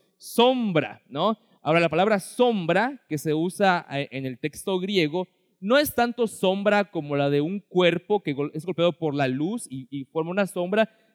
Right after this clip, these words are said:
sino que la idea de sombra es como la de un boceto, como la de un borrador, ¿no?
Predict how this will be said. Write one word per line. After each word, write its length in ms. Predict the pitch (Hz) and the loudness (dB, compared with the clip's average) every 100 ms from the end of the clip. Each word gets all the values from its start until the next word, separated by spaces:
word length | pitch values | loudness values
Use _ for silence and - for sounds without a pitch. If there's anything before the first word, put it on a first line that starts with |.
| - | -16
sino 260 | 185 190 | -6 -6
que 80 | 180 | 0
la 80 | 185 | 2
idea 80 | 247 | 4
de 120 | 202 | 4
sombra 520 | - - 220 233 180 | 0 0 0 2 2
es 100 | 190 | 0
como 180 | 233 202 | -2 0
la 80 | 165 | 2
de 80 | |
un 240 | 170 208 180 | 2 -2 -4
boceto, 720 | 196 180 - 220 185 139 117 _ | -4 -4 0 0 0 -6 -12 _
como 180 | - 180 | -2 2
la 80 | 170 | 4
de 80 | 185 | 4
un 300 | 220 226 190 | 4 0 2
borrador, 880 | 202 180 160 156 160 185 151 117 110 | 2 2 0 0 2 0 0 -4 -14
¿no? 280 | 113 175 | -12 -12